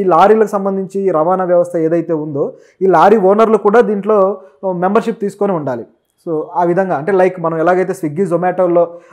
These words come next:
ఆర్డర్ పెడితే అది హోటల్ నుంచి, ఆ, వీళ్ళు తీసుకొని వస్తారో ఆ టైప్లో అనమాట. So, మనం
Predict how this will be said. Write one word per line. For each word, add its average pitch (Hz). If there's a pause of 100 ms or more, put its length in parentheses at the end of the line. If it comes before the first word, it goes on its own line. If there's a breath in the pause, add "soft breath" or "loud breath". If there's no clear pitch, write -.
(140 loud breath)
ఆర్డర్ 180
పెడితే 190
అది 170
హోటల్ 175
నుంచి, 180
ఆ, -
వీళ్ళు 160
తీసుకొని 175
వస్తారో 160 (340 soft breath)
ఆ 175
టైప్లో 202
అనమాట. 143
So, 226
మనం 190